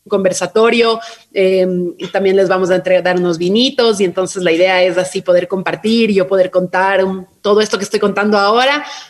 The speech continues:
la historia de mi libro y, y cualquier otra cosa que la gente quiera saber. Y claro, tienen el chance también de, de adquirir el libro ya en ese momento y estará de venta en, en mister Books y en Librimundi durante, a partir de ese momento en adelante.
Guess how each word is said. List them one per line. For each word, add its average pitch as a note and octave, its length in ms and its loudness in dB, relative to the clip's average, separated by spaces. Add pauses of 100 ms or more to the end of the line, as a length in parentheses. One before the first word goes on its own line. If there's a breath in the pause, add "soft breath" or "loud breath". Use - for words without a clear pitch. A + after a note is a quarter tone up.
la G3+ 120 0
historia A#3+ 520 2
de G3 100 0
mi F3+ 120 0
libro B3 440 2 (320 loud breath)
y, G#3 640 -2
y G3 400 -2
cualquier G3+ 320 0
otra G3 160 -4
cosa G#3 180 -2
que G3+ 80 -4
la F#3 80 0
gente F#3+ 240 -2
quiera F#3 160 0
saber. C4 420 0 (280 loud breath)
Y D4 120 0
claro, C4 280 0
tienen G#3+ 220 0
el G#3 80 0
chance G3 320 -2
también E3+ 420 -2
de, D#3 260 0
de F3 160 -2
adquirir E3+ 400 0
el E3+ 80 2
libro F3 240 0
ya E3 220 -2
en E3+ 120 -2
ese E3+ 200 -6
momento D#3+ 460 0
y G#3+ 120 0
estará D#3 380 -2
de D#3 100 2
venta E3 380 -2
en, D3 320 -4
en D#3+ 200 -4
mister - 280 -6
Books E3 240 -6
y F#3 40 -2
en F3 120 -2
Librimundi G#3+ 640 0
durante, D#3 500 -4 (420)
a F#3 100 -4
partir G3 300 0
de G#3 80 4
ese G3+ 160 0
momento F#3+ 480 2
en E3 160 2
adelante. D3 420 -2